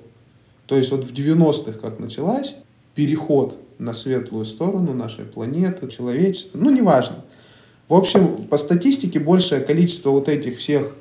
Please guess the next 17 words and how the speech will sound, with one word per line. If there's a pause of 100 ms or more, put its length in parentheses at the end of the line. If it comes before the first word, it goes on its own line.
(120)
инсайдеров,
там,
теорий
заговоров
и
так
далее (220)
сходится
к
тому,
что (800)
если
мы
доживём
до
Нового
года,